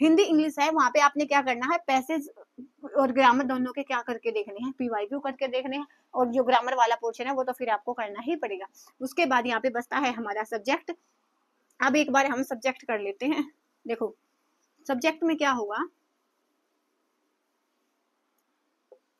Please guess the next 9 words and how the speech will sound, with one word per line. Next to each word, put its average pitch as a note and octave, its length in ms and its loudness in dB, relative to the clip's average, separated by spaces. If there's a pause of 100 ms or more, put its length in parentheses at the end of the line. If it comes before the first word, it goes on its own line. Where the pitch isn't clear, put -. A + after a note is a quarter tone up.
(1500)
Subject C#4+ 460 -2
में D4 140 2
क्या C4+ 160 2
होगा A#3+ 340 -2 (500)
कि C#4 100 -2
टीजीटी D4+ 440 0
है A3+ 100 -2
जैसे G3 340 -8 (140)
हमारा, G#3+ 380 -12